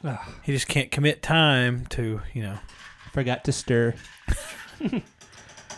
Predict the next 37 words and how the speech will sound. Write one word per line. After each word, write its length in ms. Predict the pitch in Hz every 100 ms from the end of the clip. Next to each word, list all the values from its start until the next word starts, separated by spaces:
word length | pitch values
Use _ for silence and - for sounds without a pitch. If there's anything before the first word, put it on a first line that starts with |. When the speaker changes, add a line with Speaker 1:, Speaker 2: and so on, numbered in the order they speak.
| - -
Speaker 2:
something 320 | - 135 127
that 140 | 120 110
doesn't 340 | 127 120 -
pay 160 | - 113
for 280 | - 110 - - - -
his 400 | - 107 104 - -
Speaker 1:
Well, 160 | 208 247
it 140 | -
could 140 | - 277
if 100 | 139
Speaker 2:
lifestyle. 520 | 123 - - 143 160
Speaker 1:
y'all 120 | 165
go 140 | 156
out 180 | 165 156
and 100 | 139
try 160 | - 165
to 80 | 127
sell 260 | - 180
the 80 | 123
show. 360 | - 202 202 - - _ -
Speaker 2:
Well, 260 | 156 151 - _ _ _ _ _ _ _ _
Speaker 1:
But 400 | 120 113 101 - - _
Speaker 2:
I'm 260 | 139 170 240
the 80 | 147
talent. 520 | - 151 110 107 - - - _ -
Speaker 1:
Oh, 200 | 113 101 -
good 240 | 160 120 - -
God. 480 | 180 156 90 - - - _ -
Speaker 2:
I'm 100 | 185
expecting 500 | 202 - 202 - 151
you 140 | 151 175
guys 400 | 139 120 123 120
to 80 | 127
be 120 | 127
the 100 | 127
ones 260 | 120 123
that 100 | 117